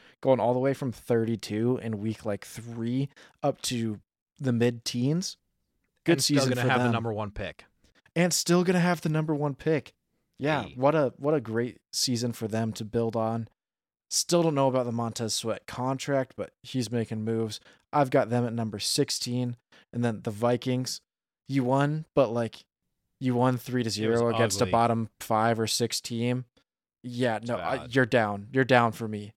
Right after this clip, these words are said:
Speaker 1: Down bad. I've got you
Speaker 2: Down
Speaker 1: at
Speaker 2: bad.
Speaker 1: twenty-four.
Speaker 2: Yeah, and I got Bears, Vikings, Packers actually back to back to back, eighteen, nineteen, twenty. And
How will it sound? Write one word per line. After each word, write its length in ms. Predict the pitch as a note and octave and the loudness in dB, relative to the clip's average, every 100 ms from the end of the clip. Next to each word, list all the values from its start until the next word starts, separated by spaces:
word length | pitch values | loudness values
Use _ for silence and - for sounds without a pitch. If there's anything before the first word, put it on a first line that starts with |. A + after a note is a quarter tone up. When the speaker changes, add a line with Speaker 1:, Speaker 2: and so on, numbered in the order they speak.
| - | -2
Speaker 1:
Down 220 | C3 B2 | 2 2
bad. 380 | A2+ A2+ A2 G#2 | 2 2 2 -2
I've 140 | B2+ B2 | -2 2
got 140 | B2+ | 2
you 40 | |
Speaker 2:
Down 60 | C3 | 2
Speaker 1:
at 60 | A#2 | -4
Speaker 2:
bad. 80 | |
Speaker 1:
twenty-four. 580 | B2 A#2+ - A2 A2+ A#2+ _ _ _ _ | -2 -4 -4 -4 -4 -6 _ _ _ _
Speaker 2:
Yeah, 180 | - G2 | -6 -4
and 80 | A#2 | 0
I 100 | C#3+ | 4
got 200 | D#3 A#2+ | 4 4
Bears, 220 | C3+ D3 | 4 4
Vikings, 300 | C3+ C#3+ B2+ | 4 0 0
Packers 340 | A#2+ A#2 A#2 A2 | -2 -4 -4 -4
actually 280 | C#3 D3 A#2+ | -4 -4 -4
back 240 | A2+ A2 | -4 -4
to 60 | G#2 | -6
back 200 | G#2 F#2+ | -8 -6
to 60 | |
back, 280 | F2+ F#2+ - | -6 -6 -6
eighteen, 300 | A2+ G#2+ A2+ | -14 -16 -14
nineteen, 360 | G#2 G2 F2+ G2+ | -12 -12 -12 -14
twenty. 420 | - G2+ G2 F2+ _ _ _ _ _ _ _ | -10 -10 -8 -10 _ _ _ _ _ _ _
And 520 | A2+ G#2+ G#2 G2+ F#2+ | -10 -8 -6 -8 -10